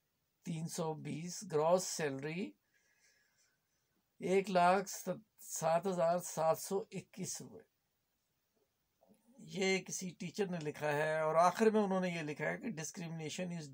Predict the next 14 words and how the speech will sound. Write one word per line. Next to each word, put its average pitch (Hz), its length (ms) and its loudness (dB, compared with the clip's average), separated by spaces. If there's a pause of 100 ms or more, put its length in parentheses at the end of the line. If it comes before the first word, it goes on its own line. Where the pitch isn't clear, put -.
due 170 240 -6
to 180 80 -8 (140)
our 160 160 -4 (360)
passive 151 480 -6
work।" 110 220 -14 (1300)
नाज़रीन, 208 300 2
मैं 240 120 4
ये 254 120 2
कहूँगा 233 380 4
कि 240 120 -4
इसके 240 400 0
बावजूद 196 760 4
उनकी 190 300 -2
करा-, 175 400 4